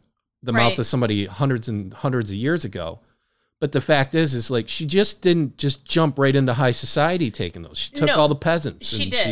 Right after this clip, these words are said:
Speaker 1: she, you know.
Speaker 2: She did. But I think there's a big distinction between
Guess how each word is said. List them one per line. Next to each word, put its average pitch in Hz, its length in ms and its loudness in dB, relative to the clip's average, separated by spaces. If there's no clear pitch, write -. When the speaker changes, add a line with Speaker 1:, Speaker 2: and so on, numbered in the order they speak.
Speaker 1:
she, 143 60 -6
you 139 60 -2
know. 104 220 -4
Speaker 2:
She - 220 -8
did. 202 400 -4
But 277 140 0
I 262 100 0
think 302 280 -8
there's 254 180 -8
a 240 80 -8
big 226 360 -8
distinction 240 920 -8
between 202 760 -12